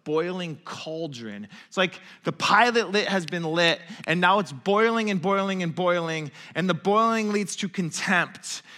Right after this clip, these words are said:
You let the boiling sit long enough, and now it's not just you did something wrong, but now it's you are something wrong. You let that sit long enough, the world would be better off without this person in it. This person is worth less.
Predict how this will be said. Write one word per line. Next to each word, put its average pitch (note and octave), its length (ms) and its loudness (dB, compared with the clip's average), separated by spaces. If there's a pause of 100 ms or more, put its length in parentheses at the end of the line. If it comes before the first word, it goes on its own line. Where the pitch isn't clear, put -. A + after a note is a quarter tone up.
You F3 160 -4
let G3 220 0
the A3 100 2
boiling A3 500 2
sit - 260 -2
long G3 380 2
enough, D#3+ 320 2
and E3 160 -4
now G3+ 240 6
it's G3+ 140 -6
not G3 160 2
just F#3 260 -6
you F3+ 120 -4
did A3+ 420 -4
something F3 400 -4
wrong, D#3 320 0 (240)
but F3 100 -2
now G#3 240 8
it's - 220 -4 (180)
you G3 240 0 (140)
are A3+ 480 6
something F3+ 560 -4
wrong. D#3+ 480 0 (240)
You G#3 220 0
let G3+ 260 2
that F#3+ 220 4
sit - 220 -2
long G3+ 260 4
enough, G3 300 0 (220)
the F#3 80 -2
world G3+ 460 2
would G3+ 100 0
be F#3+ 100 0
better G#3 400 4
off G#3 300 6
without F#3+ 260 2
this F#3+ 120 -6
person F#3 360 -6
in G3+ 200 -4
it. G3 120 -4
This F#3+ 140 -6
person A3+ 460 -2
is D#3+ 140 -4
worth F#3 440 -2
less. G3 600 4